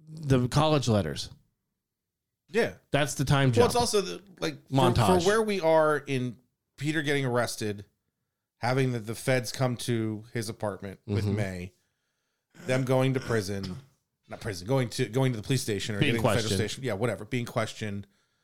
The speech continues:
Speaker 2: and having them dropped
Speaker 1: Mm-hmm.
Speaker 2: doesn't happen in twenty-four hours.
Speaker 1: Which I love that damage control isn't just, you know,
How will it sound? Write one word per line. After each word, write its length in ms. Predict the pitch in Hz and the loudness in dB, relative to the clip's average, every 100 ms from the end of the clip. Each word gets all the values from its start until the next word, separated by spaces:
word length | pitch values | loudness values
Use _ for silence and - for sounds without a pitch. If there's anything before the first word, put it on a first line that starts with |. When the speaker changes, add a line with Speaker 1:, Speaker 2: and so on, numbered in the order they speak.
| _ _ _ _ | _ _ _ _
Speaker 2:
and 120 | 143 | -4
having 400 | 123 170 185 156 | 0 0 0 2
them 200 | 135 113 | 2 0
dropped 720 | 101 - 143 202 98 - - - _ 101 | -4 -2 2 4 2 -4 -18 -20 _ -8
Speaker 1:
Mm-hmm. 180 | 90 | 0
Speaker 2:
doesn't 220 | 135 220 170 | 2 4 4
happen 280 | 180 170 | 2 0
in 80 | 143 | -2
twenty-four 420 | 131 135 110 113 | 0 0 0 2
hours. 380 | 123 92 - - | 2 0 -8 2
Speaker 1:
Which 320 | 165 170 - - - - | 2 2 -4 -10 -10 -2
I 100 | 139 | 2
love 280 | 147 175 | 4 4
that 340 | 180 160 104 135 | 2 0 -8 0
damage 420 | 131 131 139 - | 2 4 2 0
control 460 | 127 101 117 107 110 | -2 2 4 4 2
isn't 220 | 120 117 | 0 0
just, 280 | 113 104 - _ _ | 0 -2 -10 _ _
you 180 | 120 101 | -2 -2
know, 120 | 80 | -2